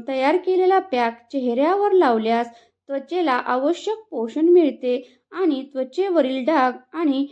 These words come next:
पिगमेंटेशन कमी होण्यास मदत करते. हा पॅक पंधरा ते वीस मिनिटे चेहऱ्यावर ठेवून नंतर स्वच्छ पाण्याने धुवून घ्यावा. नऊ,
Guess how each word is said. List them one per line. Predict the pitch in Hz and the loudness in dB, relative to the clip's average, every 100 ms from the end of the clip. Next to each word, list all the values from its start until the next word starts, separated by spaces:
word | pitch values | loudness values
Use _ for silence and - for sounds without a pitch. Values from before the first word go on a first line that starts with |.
| - _ | -12 _
पिगमेंटेशन | 302 277 349 415 311 277 247 | -10 -2 -2 0 -2 -2 -6
कमी | 247 277 277 381 | -4 0 4 6
होण्यास | 381 294 233 262 320 | 6 4 2 0 2
मदत | 285 214 233 226 | 2 2 -2 -4
करते. | 254 240 233 226 214 - _ _ _ - | -6 -6 0 2 2 -4 _ _ _ -6
हा | 311 | -4
पॅक | 381 320 240 220 226 - | -2 -2 0 0 -2 -8
पंधरा | 302 285 311 359 | -2 0 2 0
ते | 320 262 | 0 -2
वीस | 233 302 370 427 | 2 2 2 4
मिनिटे | 381 285 269 | 4 4 2
चेहऱ्यावर | 269 285 247 269 339 381 | 0 0 2 4 4 2
ठेवून | 349 240 240 247 | 2 4 4 2
नंतर | 262 285 285 277 262 | 4 4 4 2 0
स्वच्छ | 311 330 - | -2 -4 -2
पाण्याने | 381 349 262 226 226 285 403 | -4 -2 0 0 2 2 4
धुवून | 277 233 233 | 2 0 0
घ्यावा. | 226 240 220 220 214 - _ _ _ _ | 0 0 2 0 -2 -8 _ _ _ _
नऊ, | 254 262 254 | -12 -8 -4